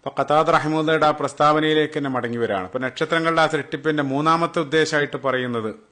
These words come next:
റുജൂമല്ലി ഷയാത്തീൻ, അത് പിശാചിനെ എറിഞ്ഞോടിക്കാൻ, അതും ഈ ഒരു ആയത്തിന്റെ അവസാനത്തിലും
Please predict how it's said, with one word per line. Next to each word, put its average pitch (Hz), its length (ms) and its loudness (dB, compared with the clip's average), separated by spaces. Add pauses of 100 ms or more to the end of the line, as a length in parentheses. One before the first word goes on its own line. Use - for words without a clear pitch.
(140)
റുജൂമല്ലി 143 540 0
ഷയാത്തീൻ, 117 680 -2 (680)
അത് 151 260 4
പിശാചിനെ 160 560 2
എറിഞ്ഞോടിക്കാൻ, 131 680 -2 (100)
അതും 143 260 -4
ഈ 170 120 0
ഒരു 185 100 4
ആയത്തിന്റെ 156 440 2
അവസാനത്തിലും 131 840 -2